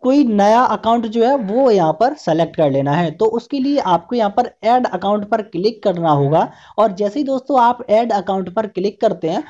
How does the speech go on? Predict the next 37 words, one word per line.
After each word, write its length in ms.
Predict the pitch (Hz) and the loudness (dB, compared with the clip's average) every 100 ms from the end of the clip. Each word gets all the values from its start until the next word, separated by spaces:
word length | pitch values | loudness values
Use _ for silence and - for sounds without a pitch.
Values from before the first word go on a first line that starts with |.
| - 220 | -8 -4
उसके 260 | 233 302 | -2 0
बाद 220 | 240 202 214 | 0 0 -2
में 140 | 240 - | -8 0
आपको 320 | 165 165 247 | 0 0 -4
यहाँ 160 | 226 175 | -2 0
पर 140 | 214 | -2
देख 200 | 196 196 | -2 -6
सकते 320 | - 185 - 208 | -2 -6 -4 -6
हैं 120 | 302 - | -6 -10
कुछ 220 | - 254 269 | -6 -2 -2
इस 120 | 269 | 0
तरीके 280 | 226 196 190 | 0 0 0
का 140 | 190 | 0
इंटरफेस 540 | 165 151 165 214 247 - | 0 -2 -4 -4 -4 -2
आने 220 | 160 127 131 | -4 -2 0
वाला 220 | 135 139 | 0 2
है। 220 | 156 - - _ | 0 -4 -14 _
यहाँ 140 | 160 175 | -2 0
पर 140 | 233 | 0
दोस्तों 340 | 233 247 247 262 | 0 -2 -2 -2
मैं 200 | 202 214 | 0 0
जो 120 | 233 | 0
है 80 | 254 208 | 0 -4
इसको 300 | 196 269 277 - - | -4 -2 -2 -2 -4
ओके 220 | 170 240 | -2 -2
कर 180 | 247 240 | -2 -2
देता 280 | 208 196 180 | 0 0 0
हूँ। 180 | 196 339 | 0 0
ओके 260 | 190 185 254 | -4 -4 0
करने 320 | 226 220 214 | 0 0 -4
के 100 | 214 | -2
बाद 260 | 185 151 175 | 0 0 0
में 180 | 240 - | -6 -4
यहाँ 200 | 170 170 | -4 -2
पर 160 | 254 247 | -4 -6
चेकिंग 440 | - 196 196 262 220 | 0 0 0 -6 -6
इन्फो 400 | 196 190 302 | -6 -4 -6